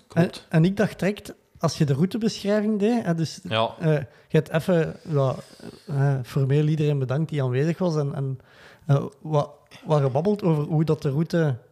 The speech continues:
Speaker 2: het, of het ontstaan van de route zeker hadden aangehaald. En dan zijn we
Speaker 1: Ja.
Speaker 2: overgegaan naar een beschrijving van de route. En ik weet dat ik daar stond en je werd aan het voorlezen en ik dacht, ja, deze moet hem gewoon voorlezen in het maandoverzicht.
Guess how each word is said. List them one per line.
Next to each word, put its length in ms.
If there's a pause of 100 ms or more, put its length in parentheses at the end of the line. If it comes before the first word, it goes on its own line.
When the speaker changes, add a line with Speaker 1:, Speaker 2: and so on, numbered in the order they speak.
(140)
Speaker 2:
het, 200
of 100
het 140
ontstaan 440
van 160
de 60
route 280
zeker 320
hadden 300
aangehaald. 400
En 100
dan 180
zijn 140
we 60
Speaker 1:
Ja. 260
Speaker 2:
overgegaan 340
naar 120
een 100
beschrijving 540
van 140
de 60
route. 280 (480)
En 120
ik 160
weet 160
dat 80
ik 60
daar 120
stond 300
en 80
je 80
werd 220
aan 80
het 120
voorlezen 280
en 60
ik 60
dacht, 200 (240)
ja, 180
deze 360
moet 120
hem 100
gewoon 260
voorlezen 380
in 60
het 80
maandoverzicht. 840